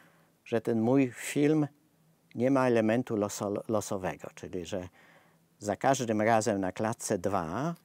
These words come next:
jest zdarzenie dwa, trzy, trzy i tak dalej. I wtedy oczywiście wszystko jedno, czy film kręcę w jedną, czy w drugą stronę, od jedynki z takim samym prawdopodobieństwem, które jest równe jeden, wyląduje na jedynce.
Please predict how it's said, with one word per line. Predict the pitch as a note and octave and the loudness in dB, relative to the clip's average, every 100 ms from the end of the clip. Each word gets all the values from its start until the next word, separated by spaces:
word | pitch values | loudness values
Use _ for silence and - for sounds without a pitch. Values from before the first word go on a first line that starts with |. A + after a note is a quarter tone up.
| _ | _
jest | - A2+ A#2+ | -4 -2 0
zdarzenie | B2 B2 A#2+ A2+ G#2+ | 2 2 2 2 0
dwa, | - - - _ _ | -2 -12 -14 _ _
trzy, | - - - C#3+ | -10 -2 2 2
trzy | B2+ - - B2+ | 2 -4 0 0
i | A2 | 0
tak | G2 F2+ E2 | -2 -4 -6
dalej. | D2 C2+ - | -10 -14 -12
I | - | -8
wtedy | - F3 D3+ | -2 2 2
oczywiście | C3+ - C#3+ - C3+ - - - | 2 -2 -2 0 0 0 -10 -12
wszystko | - E3 - D#3 | -2 0 4 6
jedno, | C3+ A#2+ F#2+ | 6 6 2
czy | F#2+ G2 | -2 -6
film | - C3 A2 | -2 -2 0
kręcę | A2 G#2 F#2+ D#2+ | 0 0 -2 -2
w | |
jedną, | F#2+ G#2 A#2+ F#3+ G3 | 0 0 -2 -4 -6
czy | - | -6
w | - | -2
drugą | A2 C#3 G#2 | 2 2 0
stronę, | G2+ - F2 C#2+ C#2+ B2+ F3+ _ _ - - - - _ | -6 -8 -8 -8 -8 -10 -10 _ _ -20 -20 -20 -20 _
od | - B2+ | -2 2
jedynki | A#2+ A2+ A#2 G2 - D3+ | 4 4 4 0 0 -2
z | - - | -2 -4
takim | G2 G#2+ | -2 -2
samym | F#2+ C#3 C3+ G#2+ | 0 2 4 2
prawdopodobieństwem, | - A2 A2 A2 A#2 G#2 G#2+ A2+ A#2 A2 - - F2 F#2+ | 0 0 2 0 0 2 2 2 2 0 -6 -6 -6 -6
które | - - F#2 | -10 -6 -4
jest | F#2 | -4
równe | G#2+ G#2 G2+ F#2+ | -2 -2 0 -2
jeden, | E2+ D#2+ G#2 | -2 -4 -2
wyląduje | A#2 A2 G#2+ G#2 G#2+ | 0 0 2 2 0
na | G#2 | 0
jedynce. | G2+ F2+ E2+ D#2 - | -2 -2 -6 -10 -16